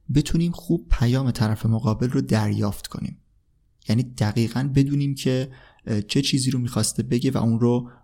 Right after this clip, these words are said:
متوجه بشیم تا بتونیم تصمیم درستی در قبال اون حرف بگیریم. گوش دادن مؤثر توی سه مرحله انجام می‌شه: فهمیدن پیام، جمع‌بندی اطلاعات و پاسخ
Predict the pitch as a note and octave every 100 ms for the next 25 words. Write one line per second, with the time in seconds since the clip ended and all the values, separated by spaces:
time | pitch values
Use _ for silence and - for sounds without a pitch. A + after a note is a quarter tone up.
0 | - A2+ - G#2+ G2+ B2+ C#3+ D#3+ E3 A#2
1 | C3+ C#3 F3 F3 - A#2+ - C#3+ D3+ E3
2 | - A#2+ B2 A#2 G#2 G#2 G2+ G#2 A2+ A#2
3 | - A2+ A2 A2+ A2+ - - _ _ B2+
4 | A2 G2 - - - _ _ _ _ _
5 | _ _ _ _ _ _ D3 D3 - C#3+
6 | G3 G3+ B2+ A#2+ - C#3 A2 - - G3
7 | - - D#3 C#3 C3+ C3 B2 A2 G2+ G#2
8 | F2+ - - - _ _ _ _ _ _
9 | _ _ _ _ - B2+ A2+ B2+ A#2+ B2
10 | D#3+ - D3+ D#3 D#3 - _ _ _ _
11 | B2 A#2 A2+ A2+ A2 A2 A2 C3+ D3 C#3+
12 | D3+ C#3+ C3+ C3 - - _ _ _ _
13 | - A#2+ C3 C3 - G#2+ - A#2 -